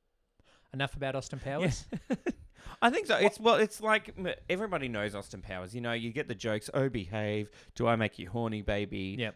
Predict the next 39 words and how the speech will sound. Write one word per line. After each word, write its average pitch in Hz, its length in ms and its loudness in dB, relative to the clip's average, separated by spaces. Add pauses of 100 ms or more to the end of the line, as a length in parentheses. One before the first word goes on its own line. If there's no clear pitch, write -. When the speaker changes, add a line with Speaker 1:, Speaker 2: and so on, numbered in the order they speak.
Speaker 2:
"Shag 110 480 -4
now, 101 240 -4
shag 92 340 -8
later." 98 440 -2 (260)
Speaker 1:
You 160 120 -4
can 170 140 -2
still 180 360 2
wear 156 240 2
Austin 147 100 2
Speaker 2:
Swedish, 139 640 4
Swedish 135 400 -4
made 120 220 0
penis 117 320 4
in 117 60 -4
larger 101 200 0
pumps. 101 300 0
Speaker 1:
Yep. 120 100 -4 (420)
One 208 160 0
thing 190 380 0 (140)
that 151 220 2 (320)
you 156 140 0
can 135 220 0
tell 139 280 0
if 135 140 -4
a 139 60 -4
movie 127 420 0
still 123 320 -2
stands 113 420 -2
up, 156 260 0 (160)
can 202 280 -2
you 170 140 0
wear 151 180 4
the 135 120 -2
main 127 280 -2
character's 123 480 -4
costume 117 460 -4
to 120 140 -6
a - 20 -6
party? 90 400 -10